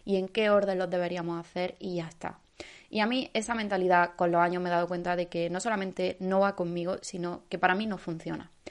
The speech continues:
Yo creo que la vida es muy larga para estar haciendo todos los días lo mismo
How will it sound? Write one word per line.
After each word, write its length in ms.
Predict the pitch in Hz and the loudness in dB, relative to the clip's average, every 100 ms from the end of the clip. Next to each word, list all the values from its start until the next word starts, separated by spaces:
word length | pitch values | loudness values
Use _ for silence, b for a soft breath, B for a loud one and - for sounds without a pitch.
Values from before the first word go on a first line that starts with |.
| B B - | B B 0
Yo 100 | 208 | 4
creo 140 | 226 | 4
que 80 | 214 | 4
la 80 | 196 | 4
vida 240 | 202 196 - | 4 2 0
es 80 | 190 | -2
muy 260 | 196 196 | -2 -2
larga 420 | 170 165 180 226 - | 0 0 0 -2 -2
para 160 | 180 | -4
estar 260 | 175 180 170 | 0 0 -2
haciendo 540 | 185 - 180 175 175 - - | -4 -6 -4 -2 -4 -4 4
todos 220 | 208 214 | 6 6
los 120 | 185 | 4
días 180 | 180 170 | 2 2
lo 120 | 170 | 0
mismo 420 | 170 165 214 339 | 0 -2 -4 -4